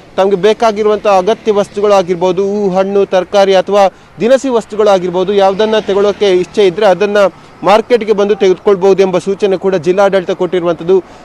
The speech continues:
ಆ ನಿಟ್ಟಿನಲ್ಲಿ ಕದ್ರಿ ಮಲ್ಲುಕಟ್ಟೆಯ ದೃಶ್ಯಗಳನ್ನು ಕೂಡ ಗಮನಿಸ್ತಾ ಇದ್ದೀರಿ. ಈಗಾಗಲೇ ಭಾಗಶಃ ಎಲ್ಲ ಗ್ರಾಹಕರು ಬಂದು ತಮಗೆ ಬೇಕಾದಂತಹ ಅಗತ್ಯ ವಸ್ತುಗಳನ್ನು ಕೂಡ ಕೊಂಡೋಗಿದ್ದಾರೆ. ಇನ್ನೊಂದು ಕೆಲವೇ ಕ್ಷಣಗಳಲ್ಲಿ, ಸುಮಾರು ಅರವತ್ತು ನಿಮಿಷಗಳ ಒಳಗೆ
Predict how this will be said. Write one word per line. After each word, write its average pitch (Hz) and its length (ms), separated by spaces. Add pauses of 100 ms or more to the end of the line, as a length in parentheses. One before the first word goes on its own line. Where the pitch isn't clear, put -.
ಆ 226 160
ನಿಟ್ಟಿನಲ್ಲಿ 247 400
ಕದ್ರಿ 214 340
ಮಲ್ಲುಕಟ್ಟೆಯ 226 600
ದೃಶ್ಯಗಳನ್ನು 202 580
ಕೂಡ 196 160
ಗಮನಿಸ್ತಾ 190 500
ಇದ್ದೀರಿ. 185 280
ಈಗಾಗಲೇ 208 440
ಭಾಗಶಃ 196 580
ಎಲ್ಲ 220 360
ಗ್ರಾಹಕರು 208 520
ಬಂದು 196 340 (380)
ತಮಗೆ 202 220
ಬೇಕಾದಂತಹ 208 680
ಅಗತ್ಯ 208 360
ವಸ್ತುಗಳನ್ನು 202 560
ಕೂಡ 196 140
ಕೊಂಡೋಗಿದ್ದಾರೆ. 185 840 (300)
ಇನ್ನೊಂದು 240 280
ಕೆಲವೇ 254 320
ಕ್ಷಣಗಳಲ್ಲಿ, 233 600
ಸುಮಾರು 214 440
ಅರವತ್ತು 233 440
ನಿಮಿಷಗಳ 214 420
ಒಳಗೆ 220 420